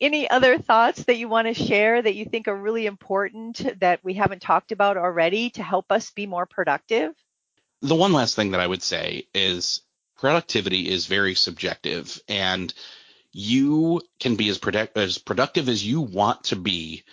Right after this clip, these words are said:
Speaker 2: and give yourself as much space to do, uh,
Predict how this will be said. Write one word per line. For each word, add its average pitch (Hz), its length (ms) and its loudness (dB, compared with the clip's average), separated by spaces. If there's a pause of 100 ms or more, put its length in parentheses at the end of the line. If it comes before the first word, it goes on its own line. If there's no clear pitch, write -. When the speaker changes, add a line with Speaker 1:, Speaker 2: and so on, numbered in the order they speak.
(460)
Speaker 2:
and 101 460 -2 (140)
give 117 240 0
yourself 113 440 2
as 95 140 -4
much 110 280 -2
space - 440 -2
to 95 100 -4
do, 90 420 -4 (800)
uh, 107 160 0